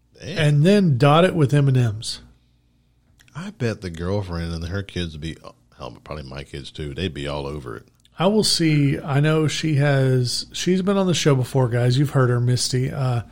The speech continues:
Speaker 2: I'll see if she's still got the link, 'cause you can order it,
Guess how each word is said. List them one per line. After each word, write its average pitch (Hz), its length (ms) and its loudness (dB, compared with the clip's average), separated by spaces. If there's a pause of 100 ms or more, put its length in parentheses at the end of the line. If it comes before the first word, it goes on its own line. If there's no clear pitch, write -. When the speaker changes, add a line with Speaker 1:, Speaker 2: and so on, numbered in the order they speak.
(1600)
Speaker 2:
I'll 202 260 0
see 214 220 2
if 196 100 2
she's - 200 0
still 175 180 4
got 156 160 4
the 131 100 0
link, 143 360 2
'cause 127 120 4
you 156 100 4
can 147 140 0
order 139 360 6
it, 117 120 -8